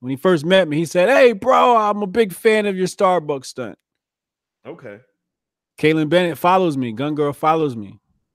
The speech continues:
Speaker 1: The only reason why white people follow me is 'cause of the Starbucks rant. <laughs> Let's be honest, right? Fox News blew me the fuck up, right? Okay.
Speaker 2: Right.
Speaker 1: And InfoWars had me on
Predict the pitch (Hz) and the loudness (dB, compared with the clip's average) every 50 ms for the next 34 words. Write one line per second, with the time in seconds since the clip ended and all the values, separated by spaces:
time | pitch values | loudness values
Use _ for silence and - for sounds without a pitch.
0 | _ _ _ _ _ _ _ _ _ - 175 208 226 220 208 202 175 165 160 156 | _ _ _ _ _ _ _ _ _ 0 2 2 2 2 2 0 -2 -2 -2 -2
1 | 147 143 143 143 139 139 131 139 127 127 123 120 - 127 123 123 123 123 120 117 | -2 -2 -2 -4 -4 -4 -6 -6 -8 -8 -10 -8 -6 -4 -4 -4 -6 -6 -8 -10
2 | 117 110 - 117 117 113 113 107 110 - - 113 113 113 104 101 101 104 101 - | -10 -8 -8 -8 -8 -8 -10 -12 -12 -10 -6 -6 -6 -4 -4 -6 -8 -10 -10 -14
3 | 98 76 64 60 _ _ _ - 131 104 95 - - - 226 214 160 - - 165 | -16 -16 -16 -18 _ _ _ -4 -2 -2 -4 0 2 4 6 6 4 4 2 0
4 | 165 160 160 - _ _ - 139 180 - _ _ 147 143 - 139 - - - 131 | 0 0 -4 -8 _ _ -20 -20 -20 -20 _ _ -6 -6 -6 -8 -12 -10 -6 -6
5 | 135 135 131 123 117 104 98 - _ _ _ 110 117 127 135 - - _ _ 285 | -4 -4 -4 -6 -6 -8 -14 -20 _ _ _ -8 -8 -8 -8 -10 -14 _ _ -20
6 | 269 _ _ _ _ _ _ - 156 156 160 151 131 _ _ - 170 175 175 175 | -20 _ _ _ _ _ _ -12 -10 -10 -12 -14 -20 _ _ 0 2 4 4 4
7 | - - 160 160 165 165 160 160 160 160 143 113 101 156 165 170 165 151 143 151 | 2 0 0 2 4 4 4 2 2 0 -4 -2 2 2 2 4 2 2 0 -2
8 | 131 - 147 147 143 123 123 127 117 107 98 - _ _ _ _ _ _ _ _ | -4 -2 -2 -2 -2 -2 -4 -6 -6 -6 -10 -16 _ _ _ _ _ _ _ _
9 | _ _ _ _ _ _ - 123 131 143 156 165 165 - _ _ _ _ _ _ | _ _ _ _ _ _ -8 -6 -4 -4 -6 -6 -10 -16 _ _ _ _ _ _
10 | _ - 113 120 113 - 120 107 - 104 101 98 _ _ _ _ _ _ _ _ | _ -8 -8 -8 -6 -8 -10 -10 -10 -14 -20 _ _ _ _ _ _ _ _ _
11 | _ _ _ _ _ _ _ _ _ _ _ _ _ _ _ _ _ _ - _ | _ _ _ _ _ _ _ _ _ _ _ _ _ _ _ _ _ _ -20 _
12 | _ _ _ _ _ _ _ _ _ _ _ _ _ _ _ - 120 107 107 147 | _ _ _ _ _ _ _ _ _ _ _ _ _ _ _ -12 -12 -8 -4 -2
13 | 190 185 180 190 175 165 165 160 151 147 147 131 - 139 156 165 175 170 170 175 | -2 2 4 4 4 4 4 4 4 4 2 -2 -4 -2 0 0 0 0 -2 -4
14 | 170 170 - 143 131 123 117 113 117 127 139 143 | -4 -4 -4 -6 -4 -4 -6 -6 -8 -12 -14 -18